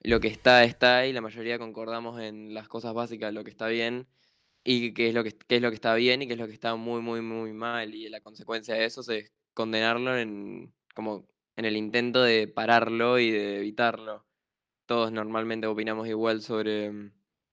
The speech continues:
qué sé yo, la ma-, la mayoría de las cosas o las más que están desde hace muchos, muchos años, de que en el vivir en comunidad son cosas que no se pueden hacer,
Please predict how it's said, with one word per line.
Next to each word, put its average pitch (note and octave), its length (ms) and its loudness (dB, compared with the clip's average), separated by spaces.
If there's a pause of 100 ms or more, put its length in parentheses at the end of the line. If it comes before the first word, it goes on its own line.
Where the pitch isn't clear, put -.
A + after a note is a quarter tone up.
(580)
qué A2+ 80 -4
sé A2 100 -10
yo, G#2+ 100 -10
la A2 120 -2
ma-, A2 160 -2
la A2+ 140 0
mayoría A#2 360 6
de A#2+ 60 8
las A#2 120 4
cosas A#2+ 380 2
o A2+ 100 -2
las A2 180 -6
más A2 500 -2 (260)
que A#2 80 -4
están A#2 240 -2
desde A2 320 -2
hace A2 220 -8
muchos, A2+ 320 -8
muchos A#2 380 -6
años, A#2+ 520 0
de A2 140 -2
que G#2 140 -4
en G#2+ 80 -4
el G#2 120 -6
vivir G#2+ 220 0
en G#2+ 160 -4
comunidad G#2+ 540 -2 (360)
son A2 180 -2
cosas G#2+ 200 -4
que A2 80 -4
no G#2+ 100 -2
se A#2 120 -4
pueden G#2+ 340 4
hacer, G#2+ 480 -2